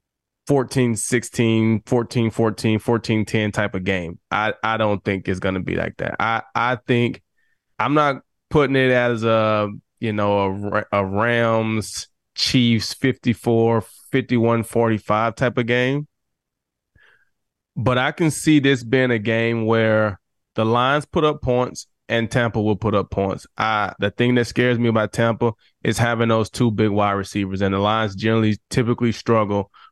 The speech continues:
when, like Jack said, when we got to cover two of 'em, Mike Evans and Chris Godwin. I think they'll be able to get out and, and score some points, but I think the Lions will be able to score points as well. So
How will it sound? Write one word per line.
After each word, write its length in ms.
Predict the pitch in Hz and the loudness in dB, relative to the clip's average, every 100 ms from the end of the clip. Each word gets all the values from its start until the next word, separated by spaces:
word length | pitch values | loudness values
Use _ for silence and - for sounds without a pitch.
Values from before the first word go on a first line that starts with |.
| - | -2
when, 260 | 104 107 - | 0 0 0
like 300 | 104 104 95 | -2 -2 0
Jack 240 | 107 101 | -2 0
said, 140 | 110 | 0
when 260 | 98 98 98 | 0 0 0
we 100 | 113 | 2
got 200 | 113 110 | 2 -2
to 80 | 107 | -4
cover 400 | - 113 104 - - | -2 -2 -2 -8 -2
two 260 | 151 117 | 2 2
of 160 | 95 - | 2 -4
'em, 60 | |
Mike 320 | 87 107 113 113 | -6 -4 -2 0
Evans 320 | 113 110 - - | -2 -2 -8 -4
and 320 | 135 123 113 | -2 -2 -2
Chris 240 | - 104 | -2 -2
Godwin. 560 | 95 98 98 95 98 95 - - _ | -2 -2 0 -2 -4 -6 -14 -20 _
I 140 | 107 107 | -4 0
think 300 | 139 131 143 | 0 2 2
they'll 200 | 131 117 | 2 2
be 140 | 127 | 2
able 200 | 127 123 | 2 2
to 100 | 117 | 0
get 240 | 107 120 117 | 2 2 2
out 340 | 113 117 - | 2 -2 -2
and, 340 | 110 107 107 - | -2 -2 -6 -2
and 180 | 113 107 | -2 -2
score 300 | - 120 113 | -2 0 0
some 180 | 104 101 | -2 -2
points, 440 | 120 107 82 - | 0 0 -2 -8
but 200 | 104 107 | -4 0
I 100 | 110 | 0
think 240 | - 117 101 | 0 -2 0
the 100 | 107 | 0
Lions 380 | 107 113 110 101 | 2 0 0 0
will 60 | |
be 80 | 107 | 0
able 140 | 107 | 2
to 80 | 104 | 0
score 280 | - 107 104 | -4 -2 -2
points 320 | - 104 98 | 0 -2 0
as 140 | 92 95 | -4 -2
well. 340 | 98 95 90 - - - _ | 0 0 -2 -8 -20 -20 _
So 340 | - 113 107 | -2 0 0